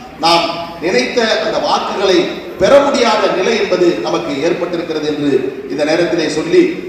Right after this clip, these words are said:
சின்னையாவுடைய கருத்துக்களை கேட்பதற்காக காத்துக் கொண்டிருக்கிறார்கள். அதற்கடுத்து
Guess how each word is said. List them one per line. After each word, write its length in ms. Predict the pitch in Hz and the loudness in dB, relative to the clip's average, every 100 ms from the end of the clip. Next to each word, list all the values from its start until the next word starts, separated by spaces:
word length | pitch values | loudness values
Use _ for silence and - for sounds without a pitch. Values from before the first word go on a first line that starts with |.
| - - - | -12 -12 -8
சின்னையாவுடைய 720 | 170 190 185 185 175 170 165 147 127 - - - - | 0 4 6 6 4 6 6 4 2 0 -8 -6 0
கருத்துக்களை 540 | 226 - 269 233 226 | 2 2 -2 -2 -2
கேட்பதற்காக 680 | 202 214 208 185 180 170 170 170 | -2 -4 -2 -2 0 0 0 0
காத்துக் 300 | 175 180 175 | 0 0 0
கொண்டிருக்கிறார்கள். 680 | 175 165 160 151 139 127 - - - 139 | 0 0 -2 -2 -2 -4 -6 -12 -10 0
அதற்கடுத்து 600 | 185 190 196 214 233 | 0 2 0 0 2